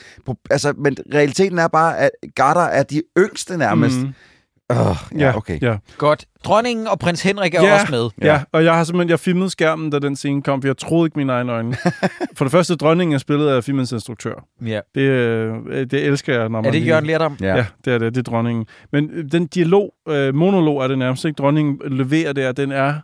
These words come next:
Speaker 2: simpelthen så vild. Jeg tror, jeg lægger den op på min Instagram eller sådan noget, fordi den, den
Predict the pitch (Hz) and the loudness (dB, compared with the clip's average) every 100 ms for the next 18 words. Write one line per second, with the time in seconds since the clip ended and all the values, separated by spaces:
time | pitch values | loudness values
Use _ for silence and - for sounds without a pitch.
0 | _ - - - 180 - 139 143 - 151 | _ -18 -10 -6 -6 -4 -4 -4 -4 -6
1 | 139 147 143 117 - 170 127 117 117 117 | -4 -4 -4 -4 0 2 2 0 -2 -4
2 | 120 131 131 120 127 - 127 117 113 113 | -4 -4 -2 -2 -4 -6 -6 -4 -4 -4
3 | 127 120 123 120 120 117 - _ - 151 | -4 -4 -6 -6 -8 -8 -18 _ -4 -2
4 | 180 165 | 0 -2